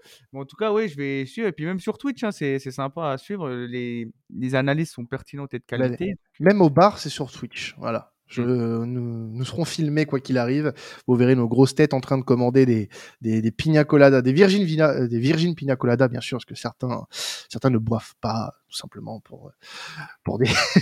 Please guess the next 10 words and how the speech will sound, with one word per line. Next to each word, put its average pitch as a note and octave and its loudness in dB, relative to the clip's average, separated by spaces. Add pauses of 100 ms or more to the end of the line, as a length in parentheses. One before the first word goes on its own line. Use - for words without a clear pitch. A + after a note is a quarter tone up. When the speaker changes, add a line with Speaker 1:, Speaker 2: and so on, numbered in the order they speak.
(360)
Speaker 2:
<laughs> G3+ 0
pour A2+ 6
des C3 12
raisons C#3+ 6
diverses, C#3+ 4 (100)
on C3 -4
va A#2 0
dire. - -2 (380)
Speaker 1:
<laughs> F3+ -4
Speaker 2:
Voilà. - -8